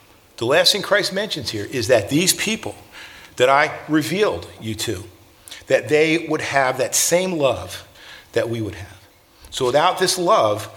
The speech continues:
uh, there's no church and there's no earnestness. There's no thankfulness for what we have. You, the people that you, you love the most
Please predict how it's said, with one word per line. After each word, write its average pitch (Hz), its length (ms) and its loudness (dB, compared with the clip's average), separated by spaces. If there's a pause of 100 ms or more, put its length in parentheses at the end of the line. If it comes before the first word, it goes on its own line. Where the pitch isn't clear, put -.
(360)
uh, 123 220 -2
there's 139 240 0
no 151 160 2
church - 680 -2 (120)
and 127 180 0
there's 120 160 0
no 135 180 4
earnestness. - 680 0 (180)
There's 123 240 2
no 131 300 2
thankfulness - 1080 -2 (240)
for - 120 -6
what 120 160 4
we 120 120 -4
have. 120 500 0
You, 127 220 -6 (220)
the 123 80 -2
people 165 340 2
that 151 240 4
you, 143 180 -4
you 131 140 -4
love 147 420 2
the 180 80 2
most 143 580 2